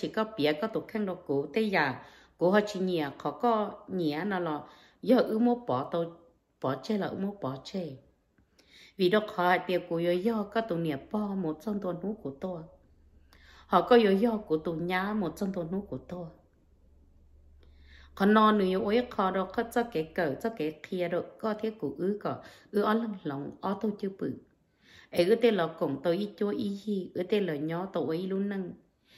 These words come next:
Nhỏ tôi ít luôn nâng ca xe. Nhớ tôi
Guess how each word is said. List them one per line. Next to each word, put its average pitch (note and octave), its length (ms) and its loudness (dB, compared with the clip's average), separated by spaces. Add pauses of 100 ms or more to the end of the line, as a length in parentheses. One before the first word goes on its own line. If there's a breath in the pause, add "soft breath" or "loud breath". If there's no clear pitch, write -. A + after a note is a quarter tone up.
(160 soft breath)
Nhỏ G3 220 4
tôi F3+ 100 4
ít G#3 120 2
luôn G#3 200 2
nâng G#3 140 -4
ca G3 200 -4
xe. F#3+ 500 -8 (480 soft breath)
Nhớ G#3 180 4
tôi F#3+ 200 4